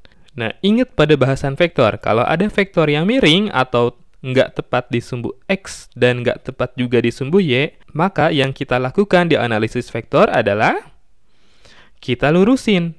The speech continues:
dengan cara membuat komponen-komponennya di sumbu X dan di sumbu Y. Oke, langsung aja kita akan buat komponen-komponen V nol ini di sumbu X dan di sumbu Y. Nah, ini komponen kecepatan awal pada sumbu X, namanya V nol X.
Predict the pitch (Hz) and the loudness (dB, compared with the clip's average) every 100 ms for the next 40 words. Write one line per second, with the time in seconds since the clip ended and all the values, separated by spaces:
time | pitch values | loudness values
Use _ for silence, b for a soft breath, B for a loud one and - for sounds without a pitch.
0 | - 120 117 117 113 110 113 165 160 120 | -6 -4 -2 -4 0 0 2 0 -2 -2
1 | 117 147 - 147 151 139 131 - 127 131 | 2 0 0 -4 -2 -2 -2 -6 -6 -4
2 | 117 113 165 196 123 - 117 113 - 208 | -4 -2 -2 -2 -6 -6 -6 -6 -4 -4
3 | - - 123 117 123 117 110 101 - - | -2 -4 -2 -4 -4 -2 0 -2 -4 -14
4 | - 117 113 123 139 151 190 147 156 143 | -8 -4 -4 -4 -4 -2 -2 -4 -2 -2
5 | 143 180 156 147 175 - 131 131 143 165 | -2 -6 -4 -4 -6 -10 -10 -8 -8 -8
6 | 151 147 135 143 170 175 - 156 151 156 | -10 -8 -8 -6 -6 -8 -10 -8 -4 -4
7 | 180 185 131 107 - 117 110 139 - 131 | -2 -2 -2 -4 -8 -8 -4 -4 -2 -2
8 | 139 127 123 139 156 139 - - 104 110 | -2 -8 -8 -4 0 0 -2 -6 -6 -4
9 | 180 196 175 156 156 143 143 139 - - | -4 -2 -2 -2 -4 -2 -4 -4 -6 -8
10 | - 139 131 131 131 131 127 123 120 - | -6 -6 -6 -4 -2 0 0 -2 -2 -4
11 | 120 110 139 180 - 123 110 110 110 110 | -12 -6 -2 -2 -4 -8 -6 -6 -8 -10
12 | - 113 107 - 143 196 - | -12 -10 -10 -8 -6 -6 -10